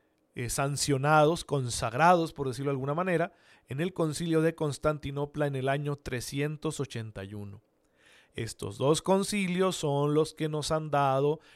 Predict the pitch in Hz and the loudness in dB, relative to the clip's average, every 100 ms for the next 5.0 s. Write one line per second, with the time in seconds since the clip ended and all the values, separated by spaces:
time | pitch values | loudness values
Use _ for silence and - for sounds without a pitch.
0 | _ - 120 113 - - 147 151 156 160 | _ -8 -8 -8 -6 -2 2 2 4 4
1 | 147 135 139 156 165 143 135 131 131 127 | 2 2 4 4 2 0 -4 -4 -6 -6
2 | 127 135 127 123 110 113 110 - 113 - | -8 -6 -6 -8 -8 -8 -8 -10 -14 -18
3 | _ - - 123 127 123 156 160 160 160 | _ -10 -8 -6 -6 -4 2 4 4 2
4 | 196 208 202 165 208 - 156 151 151 180 | 2 4 4 2 0 -4 0 0 0 -4